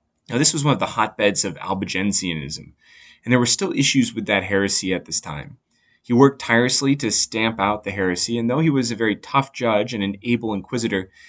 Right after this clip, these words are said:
he was merciful as well to those who confessed.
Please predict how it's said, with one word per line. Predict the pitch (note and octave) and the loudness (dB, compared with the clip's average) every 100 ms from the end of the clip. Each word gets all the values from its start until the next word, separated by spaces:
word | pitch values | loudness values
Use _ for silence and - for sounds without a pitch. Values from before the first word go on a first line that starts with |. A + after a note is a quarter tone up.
| - _ | -20 _
he | - | 2
was | E3+ E3 | 6 6
merciful | C#3 D#3 D#3+ C3 A#2+ | 6 6 6 2 0
as | G#2+ G#2+ | -2 2
well | G#2+ | 2
to | F#2+ G2+ | 2 -2
those | G2+ - | -4 -4
who | |
confessed. | - G2 - G2 G2+ - | -10 -12 -12 -14 -12 -12